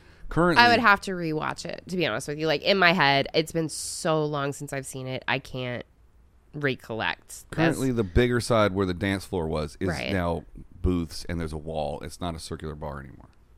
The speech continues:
Speaker 2: Okay, so you just answered your own question. Did they redo it?
Speaker 1: Well, I didn't know if there was another room connected to it that they sold off. I don't know if it was shot in another location.
Speaker 2: I think so. I do. I do. Something tells me I remember that it was definitely a little bit bigger.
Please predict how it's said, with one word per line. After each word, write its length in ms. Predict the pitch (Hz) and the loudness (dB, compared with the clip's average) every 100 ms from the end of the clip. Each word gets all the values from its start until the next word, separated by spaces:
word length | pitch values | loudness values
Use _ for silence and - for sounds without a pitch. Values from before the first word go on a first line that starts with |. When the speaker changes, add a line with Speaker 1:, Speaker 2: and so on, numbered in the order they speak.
| _ | _
Speaker 2:
Okay, 280 | - 240 208 | -10 -4 -4
so 180 | 208 190 | -2 0
you 140 | 185 185 | 0 -2
just 180 | 170 180 | -6 -4
answered 260 | 160 160 | -4 -6
your 100 | 151 | -6
own 60 | 143 | -6
question. 380 | 143 135 120 135 | -8 -12 -12 -12
Did 140 | 131 | -12
they 80 | 131 | -10
redo 300 | 123 120 117 | -10 -10 -12
it? 80 | - _ _ - | -16 _ _ 0
Speaker 1:
Well, 100 | 131 | 4
I 20 | |
didn't 140 | 143 131 | 4 4
know 80 | |
if 100 | 117 | 0
there 80 | 117 | 0
was 120 | 110 95 | 0 0
another 280 | 95 92 | -2 -2
room 200 | 87 85 | -4 -6
connected 360 | 80 90 92 87 | -6 -6 -6 -8
to 100 | 85 | -8
it 80 | 76 | -8
that 80 | - | -10
they 60 | |
sold 280 | - 85 87 | -12 -10 -2
off. 560 | 117 123 120 113 110 - | 2 4 4 2 -2 -8
I 80 | 95 | -6
don't 120 | 87 | -4
know 80 | 87 | -6
if 80 | - | -8
it 20 | |
was 100 | 67 | -10
shot 160 | - 76 | -8 -8
in 60 | 82 | -8
another 240 | 80 73 | -8 -8
location. 880 | 76 - 120 113 110 107 98 95 92 214 | -8 -2 -2 -2 -4 -4 -6 -6 -4 -2
Speaker 2:
I 80 | |
think 240 | 247 392 427 | -2 -4 0
so. 160 | - | 0
I 180 | 240 123 | 2 2
do. 300 | 156 185 98 - | 0 -4 -6 -6
I 100 | 165 | -6
do. 520 | 160 185 190 180 - | -6 -6 -6 -6 -10
Something 420 | - 208 202 196 185 | -10 -8 -6 -6 -6
tells 240 | 175 160 | -8 -8
me 100 | 160 | -8
I 40 | |
remember 500 | 151 147 147 147 147 | -8 -8 -8 -8 -8
that 180 | - 151 | -10 -10
it 160 | 147 - | -8 -8
was 360 | 143 135 - - - | -8 -10 -12 -16 -14
definitely 360 | 147 - 147 | -12 -12 -12
a 60 | 71 | -10
little 120 | - | -10
bit 160 | - - | -10 -12
bigger. 360 | - - - | -12 -12 -14